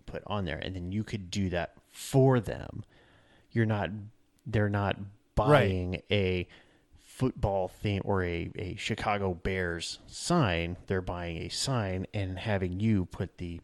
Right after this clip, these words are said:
Speaker 1: Bears logo on there that they have
Speaker 2: Which
Speaker 1: already
Speaker 2: they paid
Speaker 1: purchased
Speaker 2: for.
Speaker 1: from the N F L or
Speaker 2: Did they
Speaker 1: an officially licensed dealer.
Speaker 2: Or someone on Etsy that just makes the files. <laughs>
Speaker 1: Whatever, it's not
Speaker 2: That's
Speaker 1: your
Speaker 2: the
Speaker 1: problem.
Speaker 2: problem. Right,
Speaker 1: It's
Speaker 2: I
Speaker 1: not
Speaker 2: don't
Speaker 1: your
Speaker 2: care
Speaker 1: problem.
Speaker 2: where they
Speaker 1: You
Speaker 2: get it.
Speaker 1: received the file from somebody. You acted in good faith.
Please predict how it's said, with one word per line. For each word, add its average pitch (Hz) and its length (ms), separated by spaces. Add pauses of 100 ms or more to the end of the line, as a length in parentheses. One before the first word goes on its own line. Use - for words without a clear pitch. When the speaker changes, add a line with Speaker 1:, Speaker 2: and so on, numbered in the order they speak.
Speaker 1:
Bears 82 320
logo 92 500
on 85 240
there 82 160
that 87 160
they 92 120
have - 80
Speaker 2:
Which 151 100
Speaker 1:
already 87 160
Speaker 2:
they 143 100
paid - 240 (100)
Speaker 1:
purchased 92 260
Speaker 2:
for. - 180
Speaker 1:
from 104 500
the 92 180
N 82 80
F 80 220
L - 220 (880)
or 110 200
Speaker 2:
Did 151 140
they 143 120
Speaker 1:
an 98 100
officially 101 440
licensed 90 580
dealer. - 380 (800)
Speaker 2:
Or 139 120
someone 139 320
on 123 160
Etsy 120 180
that 117 100
just 131 200
makes 117 180
the 113 80
files. 110 600 (220)
<laughs> 1077 200
Speaker 1:
Whatever, 104 360
it's 101 200
not 113 120
Speaker 2:
That's 170 80
Speaker 1:
your 113 100
Speaker 2:
the - 60
Speaker 1:
problem. - 180
Speaker 2:
problem. 92 220 (300)
Right, 175 140
Speaker 1:
It's - 80
Speaker 2:
I 143 40
Speaker 1:
not 180 60
Speaker 2:
don't 226 120
Speaker 1:
your 214 60
Speaker 2:
care 180 140
Speaker 1:
problem. 139 140
Speaker 2:
where 202 160
they 175 120
Speaker 1:
You 135 80
Speaker 2:
get 131 180
it. 123 40
Speaker 1:
received 135 520
the 120 100
file 95 340
from 104 180
somebody. 95 240
You 104 220
acted 104 360
in 110 100
good 156 220
faith. 90 540